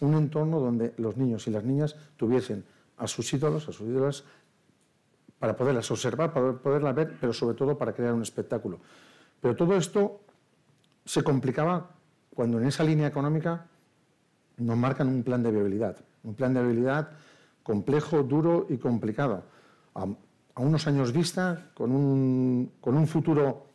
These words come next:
desconcertante y prácticamente con todo el primer mandato que estaba, eh, embargado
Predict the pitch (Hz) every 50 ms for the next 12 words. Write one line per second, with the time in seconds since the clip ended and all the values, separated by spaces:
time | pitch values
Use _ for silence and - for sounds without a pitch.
0 | _ _ _ _ _ _ _ _ _ - 127 131 - - 131 120 110 - 123 113
1 | - 139 147 143 147 147 - 147 139 135 147 139 139 143 139 139 151 - 135 123
2 | 123 117 - 156 156 160 156 160 156 147 147 143 139 135 131 127 127 135 131 -
3 | 170 165 165 165 - - - - - _ _ _ _ _ - - 113 - - -
4 | 127 127 127 127 - - 117 123 120 117 113 113 110 107 110 107 107 107 107 107
5 | 107 107 104 104 104 104 101 104 - _ - 120 113 110 113 110 110 127 131 139
6 | 143 135